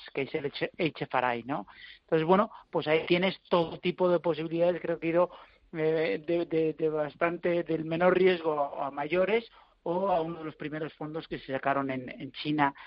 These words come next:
clase A doméstico, ¿no? Entonces tienes toda esa disposición a tu, a tu disposición o a tu, a tu capacidad de inversión,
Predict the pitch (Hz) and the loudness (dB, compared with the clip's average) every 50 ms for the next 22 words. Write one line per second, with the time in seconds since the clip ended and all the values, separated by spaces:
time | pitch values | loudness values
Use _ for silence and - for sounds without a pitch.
0 | - - - - _ _ - 156 156 156 139 - - 139 135 139 143 143 - 196 | -20 -20 -20 -20 _ _ 2 4 4 4 4 2 -2 0 2 4 4 4 2 0
1 | - 170 151 143 143 139 143 151 147 - - - 139 - 139 135 147 156 156 151 | -6 -10 -8 -6 -6 -6 -6 -6 -8 -8 -10 -12 -12 -10 -8 -8 -8 -8 -6 -6
2 | 151 - - - 160 156 143 - _ _ _ - 180 165 170 160 160 147 135 143 | -6 -4 -2 -2 -2 -2 -4 -8 _ _ _ 4 6 8 8 8 6 4 4 2
3 | 139 131 123 - - - 135 123 131 - - 143 143 147 143 139 - - - - | 0 -2 -4 -6 -6 -8 -6 -6 -8 -6 -4 -4 -4 -4 -6 -10 -14 -20 -20 -20
4 | - - - - _ - - 131 131 - - 143 139 143 147 147 151 - - 135 | -20 -20 -20 -14 _ -2 -2 -2 -2 -2 -6 -6 -4 -4 -2 -4 -4 -4 -4 -4
5 | 123 117 113 - - 139 135 139 139 139 143 139 - - 170 147 143 156 143 135 | -4 -4 -6 -6 -6 -4 -2 -2 -2 -2 -4 -4 -2 -2 -2 0 0 0 2 4
6 | 170 175 190 196 180 160 156 - 143 147 156 165 147 135 131 - - 147 - 156 | 4 4 6 4 4 2 2 0 -2 -4 -2 0 0 0 0 -2 -4 -2 0 2
7 | - - 151 143 - - 156 151 156 156 151 160 165 165 165 160 - - 190 202 | 4 4 4 2 2 -2 0 2 2 2 2 0 -2 -2 -2 -2 -2 -4 -6 -6